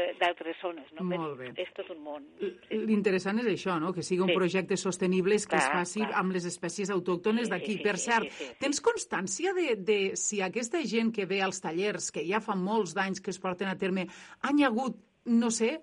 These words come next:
Speaker 2: eh, la creació de nous artesans? De vegades hi ha gent que ve, que comença poquet a poquet i que després diu: "Pues mira, m'he aficionat ara a això i, i, i, i m'he fet artesà o artesana de, de la pauma".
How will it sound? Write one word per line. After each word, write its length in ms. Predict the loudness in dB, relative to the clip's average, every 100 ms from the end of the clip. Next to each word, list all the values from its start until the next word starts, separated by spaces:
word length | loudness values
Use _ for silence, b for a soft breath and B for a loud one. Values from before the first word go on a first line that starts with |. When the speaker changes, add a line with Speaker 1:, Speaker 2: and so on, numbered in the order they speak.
| -4
Speaker 2:
eh, 640 | 0 2 2 2 2 2 4
la 140 | 2 4
creació 360 | 4 4 4
de 80 | 4
nous 240 | 6 4
artesans? 540 | 2 2 2 2 2 2
De 80 | 0
vegades 340 | 2 0 2
hi 60 | 4
ha 40 | 4
gent 240 | 4 4
que 140 | 4
ve, 220 | 6 4 4
que 140 | 0
comença 560 | 0 0 0 0 0 2
poquet 260 | 4 4 2
a 40 |
poquet 380 | 4 4 4 2
i 60 | 2
que 80 | 0
després 320 | -2 -4 -4
diu: 120 | -2
"Pues 180 | 0 2
mira, 280 | 2 2 0 B B -2
m'he 240 | 4 6
aficionat 500 | 6 2 0 -2 -2
ara 120 | -2 -2
a 40 |
això 280 | -2 -2 0 -2
i, 160 | -2
i, 280 | -6 -4 -2 -2 -6 -6 -6 -6
i, 540 | -6 -6 -4 -4 -4 -2
i 40 |
m'he 180 | 0 2
fet 200 | 2 2
artesà 540 | 0 0 2 2 4
o 80 | 4
artesana 540 | 2 2 2 2 2 0
de, 240 | 0 0
de 160 | 0 2
la 140 | 2
pauma". 340 | 0 0 0